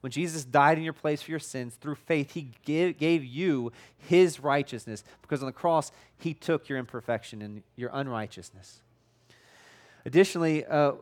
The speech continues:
self-righteousness, what it does is it says not only do I have to work to earn, but it says that I'm not a son or daughter of God. It says I gotta earn my way in. See, we serve Jesus from a posture, uh, uh, where our identity says we're a son or daughter of God. We don't need, we have a privilege as the king's kids, so,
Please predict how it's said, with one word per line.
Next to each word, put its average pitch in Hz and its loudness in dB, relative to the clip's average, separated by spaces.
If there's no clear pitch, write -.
self-righteousness, 156 0
what 143 0
it 131 -2
does 151 6
is 143 -2
it - -6
says 143 4
not 139 0
only 156 0
do 147 2
I - 4
have 131 2
to 139 -6
work 135 -4
to 143 -6
earn, 151 -2
but 143 0
it 135 -2
says 147 2
that 131 2
I'm 135 0
not 139 0
a 120 -4
son 143 -4
or 117 -6
daughter 120 -4
of 104 -10
God. 101 -6
It - -20
says 131 -6
I 135 -2
gotta 123 0
earn 135 -6
my 120 -4
way 104 -8
in. 90 -16
See, 147 -8
we 160 0
serve 175 0
Jesus 135 -4
from 143 -6
a 123 -6
posture, 147 -4
uh, - -4
uh, 139 4
where 143 -2
our 127 4
identity 139 -2
says 123 -6
we're 135 -4
a 123 -6
son 156 -2
or 135 -4
daughter 127 0
of 107 -6
God. 110 -4
We 139 -4
don't 151 -2
need, 147 -8
we 147 -2
have 175 2
a 135 -6
privilege 135 -2
as 123 -2
the 120 -8
king's 131 -8
kids, 147 -4
so, 117 -6